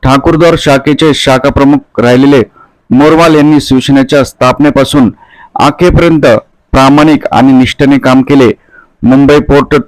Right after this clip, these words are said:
ट्रस्ट स्थानीय लोक अधिकार समितीचे माजी सरचिटणीस तसे वाशी विभाग प्रमुख म्हणून देखील त्यांनी कार्य सांभाळलेलं आहे. ते अत्यंत बाळासाहेबांचे विश्वासू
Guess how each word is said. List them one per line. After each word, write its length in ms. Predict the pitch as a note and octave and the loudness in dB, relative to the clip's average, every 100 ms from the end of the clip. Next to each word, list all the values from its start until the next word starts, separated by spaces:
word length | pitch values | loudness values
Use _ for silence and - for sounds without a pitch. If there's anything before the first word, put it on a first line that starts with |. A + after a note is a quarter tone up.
| _ | _
ट्रस्ट 300 | - D#3+ - | -2 -2 0
स्थानीय 440 | E3 C#3+ C#3+ D3 B2 | -4 0 0 2 2
लोक 320 | A#2+ C3+ C#3 | 2 2 2
अधिकार 300 | D3 C#3+ D3 | 0 0 0
समितीचे 600 | C#3+ C#3 C3 B2+ C#3 D3 A2 | -2 0 0 0 -2 -2 0
माजी 560 | A2 A2 A#2+ A#2+ D3 | 0 0 0 0 -2
सरचिटणीस 640 | C3+ D3 B2+ C#3 D3 C3 - _ _ _ _ D3+ | -2 -4 -2 -4 0 -2 -4 _ _ _ _ -4
तसे 240 | D3 E3+ | -2 0
वाशी 500 | D3 B2 C3 C3 D3+ | 0 2 0 0 0
विभाग 260 | C#3 C3+ C#3 | 0 0 0
प्रमुख 280 | C3 C3+ C#3 | 0 -2 0
म्हणून 280 | C3 C#3 C#3+ | 0 2 2
देखील 280 | C3+ C#3 C3 | 0 0 0
त्यांनी 320 | C3 C#3+ B2 - _ _ - | 2 2 0 -4 _ _ -4
कार्य 280 | C3 C#3 C#3 | 0 0 0
सांभाळलेलं 500 | C#3 C3 C#3 C#3 C#3 | 0 0 2 2 2
आहे. 200 | C3 A2+ - _ _ _ - | 0 -2 -6 _ _ _ -4
ते 60 | |
अत्यंत 480 | C#3 B2+ - D3 C#3+ | 0 0 -2 -2 0
बाळासाहेबांचे 720 | C#3+ A#2 B2+ C3 D3 D3 D3 | 0 2 0 0 0 0 0
विश्वासू 680 | D3+ A#2 B2+ D#3+ D#3 F3+ D#3 | 0 0 -2 0 -2 0 -2